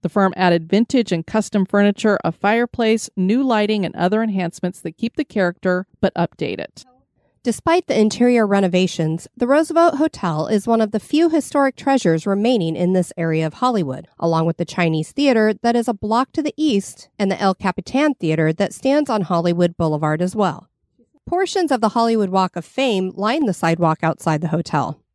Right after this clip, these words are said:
Speaker 2: And that is fitting because many of Hollywood's most famous stars have walked through the doors of the Roosevelt.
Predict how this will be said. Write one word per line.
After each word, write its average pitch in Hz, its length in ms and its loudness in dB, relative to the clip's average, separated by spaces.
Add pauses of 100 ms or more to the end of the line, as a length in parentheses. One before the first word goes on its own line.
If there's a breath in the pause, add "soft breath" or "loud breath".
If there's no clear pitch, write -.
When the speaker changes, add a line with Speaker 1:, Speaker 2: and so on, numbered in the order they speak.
(160)
Speaker 2:
And 277 160 2
that 330 180 2
is 320 240 0
fitting 190 380 0
because 202 280 -2
many 208 240 0
of 330 100 -2
Hollywood's 269 500 0
most 190 260 -2
famous 226 400 -2
stars 190 440 0
have 202 160 -4
walked 220 340 -2
through 302 180 -2
the 311 100 -2
doors 294 320 2
of 160 120 -2
the 156 80 0
Roosevelt. 156 520 0